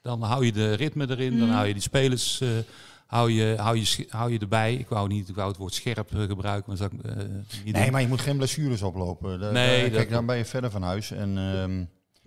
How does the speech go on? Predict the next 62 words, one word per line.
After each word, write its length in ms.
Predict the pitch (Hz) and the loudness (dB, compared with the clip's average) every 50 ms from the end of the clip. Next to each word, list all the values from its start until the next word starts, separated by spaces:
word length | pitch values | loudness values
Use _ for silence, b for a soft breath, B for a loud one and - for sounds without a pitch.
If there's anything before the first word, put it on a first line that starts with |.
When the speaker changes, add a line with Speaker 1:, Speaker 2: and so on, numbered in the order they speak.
| - | -2
Speaker 3:
nou 140 | - 123 123 | 2 4 6
ja, 140 | 110 107 110 | 6 6 4
da-, 180 | 92 113 110 104 | 2 0 -2 -2
da-, 160 | 101 110 104 | -2 -2 -2
dat 180 | 92 90 104 | 0 2 0
is 80 | 95 90 | 2 2
aan 160 | 98 104 104 | 0 0 0
de 80 | 98 92 | 0 0
fysieke 400 | - - 101 - 107 95 - 98 | -2 -4 -4 -2 -4 -4 -4 -4
en 80 | 87 | -4
medische 320 | 90 92 92 87 - 95 90 | -2 -2 -4 -4 -4 -6 -6
staf, 240 | - 90 90 85 - | -4 -4 -4 -4 -4
lijkt 220 | 87 87 85 85 | -6 -8 -8 -6
mij. 120 | 87 85 | -6 -6
Die 120 | 95 95 90 | -6 -6 -6
komen 300 | - 104 92 90 90 82 | -4 -4 -4 -4 -4 -4
wel 120 | 87 85 82 | -4 -4 -4
met 100 | 85 85 | -4 -4
een 100 | 87 92 | -4 -6
advies. 440 | 85 85 - - 104 92 - - - b b b b b b b b b | -6 -8 -8 -6 -8 -6 -8 -8 -14 b b b b b b b b b
Nou 120 | 78 78 | -20 -18
ja, 60 | 76 80 | -16 -12
en 60 | 80 | -12
als 120 | 76 76 | -12 -10
ze 160 | 76 80 80 82 82 | -8 -8 -8 -8 -8
lang 200 | 85 82 82 78 | -6 -6 -4 -4
niet 120 | 80 80 | -4 -6
kan 120 | - 87 80 | -6 -8 -8
spelen, 320 | - - 85 85 82 85 | -8 -6 -8 -6 -6 -8
ja, 120 | 85 87 82 | -8 -8 -10
dan 120 | 85 80 | -10 -12
verzinnen 320 | 82 80 85 87 85 85 | -12 -12 -10 -10 -10 -10
ze 120 | 78 85 82 | -10 -10 -10
wel 100 | 80 82 | -10 -10
wat 120 | 85 - | -12 -12
anders. 260 | 90 87 87 87 - | -10 -10 -10 -10 -10
Dan 100 | - 90 | -10 -8
zal 120 | 80 92 87 | -6 -6 -6
Vitesse 400 | - 90 - 90 87 - - 104 | -6 -8 -10 -8 -8 -8 -6 -6
of, 220 | 95 87 85 80 90 | -6 -8 -8 -10 -12
of 140 | 85 82 | -14 -12
L 120 | - 87 85 | -10 -10 -10
K 60 | 80 - 85 87 87 | -8 -8 -6 -8 -6
C, 80 | - 107 | -8 -8
eh, 320 | 98 90 92 92 90 90 90 87 90 - _ _ _ _ _ _ _ _ _ _ _ _ - - - - | -6 -6 -4 -4 -4 -4 -6 -6 -10 -12 _ _ _ _ _ _ _ _ _ _ _ _ -20 -20 -20 -12
beginnen 360 | - 101 - 107 98 92 87 80 | -6 -4 -2 -2 -2 -2 -2 -4
tegen 260 | 85 87 87 90 82 | -8 -8 -8 -8 -6
Graz. 260 | - 80 - 92 - | -6 -6 -6 -8 -10
Dat 80 | - - _ _ _ _ _ _ _ - | -14 -16 _ _ _ _ _ _ _ -8
Speaker 1:
Maar 100 | 90 82 | -8 -6
Speaker 3:
hoeft 100 | 87 90 | -4 -4
Speaker 1:
dit 80 | 107 | -4
moet 100 | - - | -2 0
Speaker 3:
geen 100 | 95 95 | 0 0
Speaker 1:
toch 140 | 92 92 92 | 0 0 -2
geen, 280 | - 110 98 101 98 101 | -2 -4 -2 -2 -4 -4
eh, 100 | 98 95 | -4 -2
probleem 400 | - - 95 82 92 82 82 82 | -2 -2 -4 -4 -10 -12 -12 -14
worden? 240 | 80 85 80 - - _ _ | -16 -18 -20 -20 -20 _ _
Speaker 3:
Lijkt 280 | - 95 - - - - | -20 -20 -20 -18 -18 -16
mij 160 | - - 80 | -16 -16 -12
niet. 400 | 80 95 120 110 - - - - | -8 -6 -6 -4 -2 -2 -4 -4